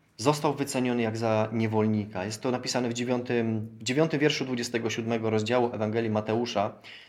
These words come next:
Yy, dosłownie tam jest napisane tak. Wtedy się był-,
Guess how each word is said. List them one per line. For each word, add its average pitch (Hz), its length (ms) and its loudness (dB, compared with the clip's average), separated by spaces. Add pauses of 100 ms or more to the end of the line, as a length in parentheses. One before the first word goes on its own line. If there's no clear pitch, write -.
(400)
Yy, 95 240 -4
dosłownie 123 420 -2
tam 117 180 -2
jest 117 120 -6
napisane 110 500 -2
tak. 101 400 2 (680)
Wtedy 147 260 0
się 151 160 2
był-, 151 260 0